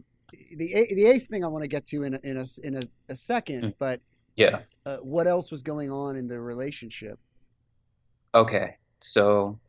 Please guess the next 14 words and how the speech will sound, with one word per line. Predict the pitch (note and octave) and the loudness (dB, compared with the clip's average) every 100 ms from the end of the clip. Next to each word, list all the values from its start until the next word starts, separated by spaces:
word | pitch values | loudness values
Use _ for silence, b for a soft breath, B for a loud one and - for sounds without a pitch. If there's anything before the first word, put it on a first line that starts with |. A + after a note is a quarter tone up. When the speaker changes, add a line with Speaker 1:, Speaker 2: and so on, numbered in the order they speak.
| _ - | _ 6
Speaker 2:
first, | A#2 D#3 A3+ - - - _ _ _ _ _ _ _ _ _ | 8 8 4 -4 -14 -20 _ _ _ _ _ _ _ _ _
she | - - B2+ | -10 -6 -4
claimed | B2 A#2 A2+ | 2 4 4
that | G#2 | 2
she | A2+ | 0
was | G2+ | 0
ace. | F#2+ C#2 - - - _ _ _ _ _ _ _ | 0 0 -2 -12 -18 _ _ _ _ _ _ _
So | - G2+ | 0 4
I | |
was | G2+ | 4
just | G2 | 2
like, | F#2+ F#2+ | -2 2
"Okay, | G#2+ A2 - - _ _ _ _ - | 2 2 0 -4 _ _ _ _ -14
cool." | - - - | -8 -8 -8